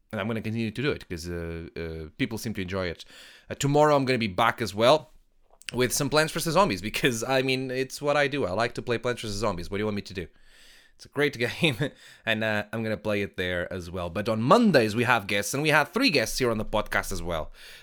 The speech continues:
um, that, with the conversation that I had on Twitch with them. We had Alexander Roth, Matt Kurt, and then the most recent one is Mark True and Kieran Lacey. I've known Roth for years. Um, he's, like,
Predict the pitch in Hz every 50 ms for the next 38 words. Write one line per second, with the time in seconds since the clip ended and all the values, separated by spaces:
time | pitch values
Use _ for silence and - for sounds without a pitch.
0 | - - 92 90 92 92 92 95 95 92 92 92 92 92 90 92 92 90 - _
1 | - 104 107 104 104 - - - 127 131 117 110 117 - 123 117 104 107 104 110
2 | 107 104 104 95 107 101 98 92 87 - 110 110 104 - - 95 80 82 78 76
3 | 73 - - - - - - - _ 98 95 117 110 110 107 - 156 170 165 139
4 | - 147 127 120 120 123 123 123 120 - - - - _ _ - 135 131 - -
5 | - 120 110 110 110 104 - - 104 104 107 110 107 104 107 107 104 - - 113
6 | 113 101 110 101 98 95 95 92 90 87 87 85 _ - - - _ - 87 87
7 | 87 104 110 107 104 104 - - - 107 101 95 92 90 - 98 92 87 87 87
8 | 87 87 - - 101 90 - - - - - 131 156 208 233 233 202 151 143 151
9 | 165 156 - - 143 135 113 107 117 120 123 120 110 101 87 80 78 - - -
10 | - - - 92 90 87 90 87 85 85 85 82 85 - 101 135 160 156 127 131
11 | 135 120 110 110 - - - -